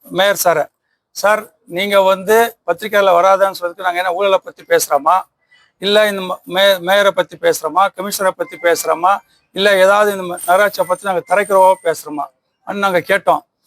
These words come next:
அதே, அதே போல் நமது மாமன்ற உறுப்பினர் எனது பக்கத்தில் இருப்பவர்கள் கூறினார்கள், "சப் ரிஜிஸ்டர் ஆஃபீஸ்ல வந்து கடுமையான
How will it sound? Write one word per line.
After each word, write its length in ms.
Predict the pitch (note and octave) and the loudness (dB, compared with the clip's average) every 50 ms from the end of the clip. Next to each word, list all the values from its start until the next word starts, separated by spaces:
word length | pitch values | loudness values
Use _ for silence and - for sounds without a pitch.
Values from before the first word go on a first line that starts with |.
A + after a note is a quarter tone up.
| _ _ _ _ | _ _ _ _
அதே, 260 | - F3 F#3 A3 A3+ A#3 - - - _ _ _ _ _ _ | -2 0 2 4 4 4 2 -2 -10 _ _ _ _ _ _
அதே 280 | - E3+ F#3+ A3+ A#3+ A#3 | -4 -2 2 2 2 2
போல் 400 | A#3 A3 A3+ A#3+ A#3+ B3+ - _ _ _ _ _ _ _ _ _ _ _ _ | 2 2 2 2 2 -2 -8 _ _ _ _ _ _ _ _ _ _ _ _
நமது 300 | - F#3 G3 G3+ G3+ F#3+ | -6 -4 -4 -2 -2 0
மாமன்ற 340 | F#3 G3 G#3 G#3+ G#3 G3 G3+ | 0 0 2 2 0 2 2
உறுப்பினர் 500 | F#3+ F#3 F3+ - F3+ F3+ F#3+ A3 A3+ - _ _ _ _ _ _ _ _ _ _ _ _ _ _ _ - | 2 2 0 0 0 0 0 0 -2 -8 _ _ _ _ _ _ _ _ _ _ _ _ _ _ _ -2
எனது 200 | F#3+ G3 F#3 D#3+ | 0 0 0 2
பக்கத்தில் 380 | F3+ F3+ - G#3+ G3 G#3 G3 | 0 0 0 0 0 0 0
இருப்பவர்கள் 580 | F#3 F3+ E3 E3+ E3+ E3+ E3+ E3 F#3 G3+ G#3+ - _ _ _ _ _ _ _ _ _ | 0 0 2 2 4 4 4 4 2 0 0 -2 _ _ _ _ _ _ _ _ _
கூறினார்கள், 680 | - F#3+ G3 G3 F#3+ F#3 F3 F3 F#3 G3+ G#3+ B3+ _ _ _ _ _ _ _ _ - | -2 0 0 2 2 2 2 2 2 0 0 -4 _ _ _ _ _ _ _ _ -6
"சப் 240 | - F3+ F3+ F3 | -2 -2 0 2
ரிஜிஸ்டர் 260 | G#3 G#3 F3 - F#3+ F3+ | 2 0 2 2 2 2
ஆஃபீஸ்ல 280 | F3 - - - - | 2 0 0 0 0
வந்து 180 | E3+ E3+ G3 F#3 | 0 0 -4 -4
கடுமையான 720 | - F3+ F3 F3+ F#3 F#3 F#3 F3+ F#3 F#3 F#3+ G3+ - - | -2 -2 -2 -2 -2 0 0 0 2 2 0 -2 -2 -4